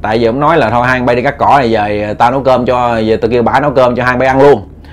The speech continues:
Ăn cơm ăn nước xong rồi, cái ông cò-, ông Năm Thảo á, ông mới nói là "Thôi Tư ơi, tối nay mày ngủ bên bển đi, rồi sáng mày qua mày kêu tao, chứ mày qua đây mày ngủ làm chi?" "Không ơi, tao qua tao ngủ với mày mày ơi." Cái em cò Bảy mới nói: "Thôi mày cho nó ngủ với mày đi,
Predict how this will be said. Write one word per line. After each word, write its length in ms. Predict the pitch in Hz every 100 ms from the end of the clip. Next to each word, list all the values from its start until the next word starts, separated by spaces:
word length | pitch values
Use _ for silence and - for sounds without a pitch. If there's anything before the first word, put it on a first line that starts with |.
| - - -
Ăn 220 | - 123
cơm 200 | 127 127
ăn 80 | 123
nước 180 | 139 156
xong 360 | 139 131 131
rồi, 240 | 120 104 92 - - - - - - - -
cái 420 | 123 131 123 120
ông 320 | 117 113 113
cò-, 200 | 107 101
ông 180 | 117 120
Năm 180 | 120 120
Thảo 300 | 110 101 131
á, 100 | 143
ông 140 | 117 127
mới 80 | 147
nói 200 | 147 151
là 100 | 120
"Thôi 200 | 127 123
Tư 220 | 120 120
ơi, 120 | 123
tối 140 | 127 139
nay 140 | 127
mày 120 | 110
ngủ 140 | 101 135
bên 80 |
bển 200 | 120 120
đi, 240 | 143 131 107 - - 101
rồi 120 | 98
sáng 340 | 131 147 170
mày 100 | 113
qua 240 | 95 127 120
mày 80 | 98
kêu 140 | 127
tao, 200 | 131 131
chứ 100 | 131
mày 100 | 120
qua 140 | 120 123
đây 80 |
mày 120 | 117 101
ngủ 120 | 123
làm 120 | 151
chi?" 240 | 139 143 - - - - - - - - - - - - - -
"Không 180 | 113 139
ơi, 180 | 139 143 - - - -
tao 120 | 120
qua 140 | 127
tao 100 | 127
ngủ 100 | 117
với 140 | 147 143
mày 200 | 110 107
mày 120 | 113
ơi." 120 | 127 98 - - - - - - - - -
Cái 100 | 117
em 80 | 117
cò 80 |
Bảy 180 | 107 120
mới 100 | 143
nói: 180 | 147 147
"Thôi 160 | 143 123
mày 100 | 104
cho 120 | 120
nó 100 | 131
ngủ 140 | 107
với 100 | 143
mày 220 | 123 107
đi, 300 | 101 131 117